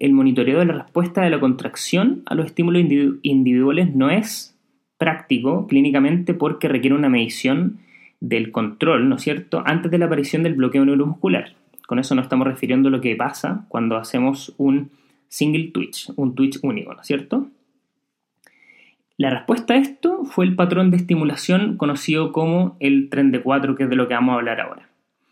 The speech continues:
Es bien importante recordar que cómo se hace esto es que el nervio se estimula con cuatro estímulos supramáximos de cero coma dos milisegundos cada uno,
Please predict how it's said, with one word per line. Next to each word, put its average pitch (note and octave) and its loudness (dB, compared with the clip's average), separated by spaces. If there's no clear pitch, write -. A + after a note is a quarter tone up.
Es A#2 -6
bien B2 0
importante E3+ 2
recordar F#3 0
que F3 -4
cómo C#3+ 0
se D#3+ -2
hace E3 -2
esto F3+ -4
es - -4
que - -4
el C3 4
nervio C#3+ 0
se C#3+ -6
estimula C#3 0
con A#2 -4
cuatro F3 0
estímulos G3+ -4
supramáximos F3 -2
de D#3 -2
cero C#3+ -4
coma B2+ 0
dos C3+ -4
milisegundos F3+ 2
cada F#3 2
uno, C#3+ 2